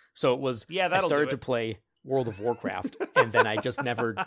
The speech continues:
Speaker 1: I just forgot the game existed, and I never
Speaker 2: Yeah.
Speaker 1: went back to finish it.
Speaker 2: And everything else, I imagine.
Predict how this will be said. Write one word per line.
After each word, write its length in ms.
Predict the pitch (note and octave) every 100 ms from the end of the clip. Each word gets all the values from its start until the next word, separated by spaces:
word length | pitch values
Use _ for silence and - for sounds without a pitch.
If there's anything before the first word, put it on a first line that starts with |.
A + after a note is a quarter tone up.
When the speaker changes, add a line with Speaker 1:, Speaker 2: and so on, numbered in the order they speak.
| -
Speaker 1:
I 200 | F3+ A#2
just 260 | B2 - D3+
forgot 360 | B2+ A2 B2
the 80 | C3+
game 260 | G#2+ A2+ A2+
existed, 480 | G2+ G2+ G2+ D3+
and 80 | C3+
I 60 | A2
never 180 | A2 A2
Speaker 2:
Yeah. 120 | G#3
Speaker 1:
went 140 | E3 G2
back 200 | G#2 G2+
to 80 | G2+
finish 340 | - G2 F#2+
it. 60 | G3
Speaker 2:
And 120 | G#3
everything 600 | F#3 G#3 G#3 G#3 G#3 F#3
else, 220 | F#3+ F#3
I 120 | D#3
imagine. 560 | C3 B2 A2+ G#2 A2+ G#2+